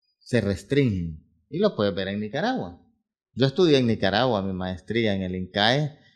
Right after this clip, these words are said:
y, y en, en los tiempos que yo llegué a Nicaragua tenía la oportunidad de conocer el exalcalde Arnoldo Alemán, que después fue presidente,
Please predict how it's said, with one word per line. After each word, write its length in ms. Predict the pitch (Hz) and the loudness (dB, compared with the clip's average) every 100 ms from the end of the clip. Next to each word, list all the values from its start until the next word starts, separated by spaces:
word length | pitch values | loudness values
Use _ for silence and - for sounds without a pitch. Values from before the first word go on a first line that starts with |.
| _ _ | _ _
y, 340 | 131 127 - | 6 6 4
y 220 | - 120 117 | 4 6 6
en, 160 | 113 | 6
en 100 | 110 | 6
los 200 | 110 101 | 4 2
tiempos 500 | - 143 175 160 113 | 4 6 6 6 0
que 140 | - 104 | 0 2
yo 120 | 110 | 4
llegué 400 | 117 120 117 123 | 6 6 6 4
a 100 | 123 | 4
Nicaragua 520 | 127 127 120 117 135 | 2 2 4 6 4
tenía 340 | 120 107 107 110 | 2 2 2 2
la 80 | |
oportunidad 920 | 113 113 113 - 113 113 107 127 147 - _ _ _ | 2 -2 -6 -4 -2 0 0 0 -2 -8 _ _ _
de 220 | - 107 107 | 0 0 2
conocer 480 | 107 104 101 110 | 2 0 0 2
el 240 | 113 110 107 | 2 2 0
exalcalde 1160 | 104 101 95 - 110 113 110 107 101 98 71 - | 0 -2 -4 -2 0 0 0 2 2 0 -2 -8
Arnoldo 420 | 98 98 104 107 | -4 -2 0 0
Alemán, 300 | 107 104 131 | 0 0 0
que 80 | 127 | 0
después 300 | 101 - 101 | -2 -2 -8
fue 160 | 98 - | -8 -8
presidente, 720 | 104 107 120 117 117 - 135 | -6 -2 0 2 2 0 -2